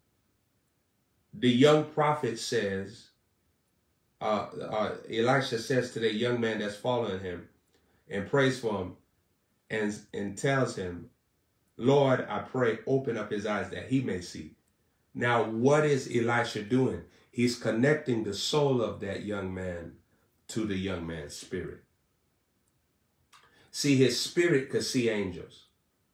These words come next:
His spirit could go past the natural realm of attacks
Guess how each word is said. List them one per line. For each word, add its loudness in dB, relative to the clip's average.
His -2
spirit 2
could -6
go 2
past 0
the -8
natural -4
realm -4
of -8
attacks -6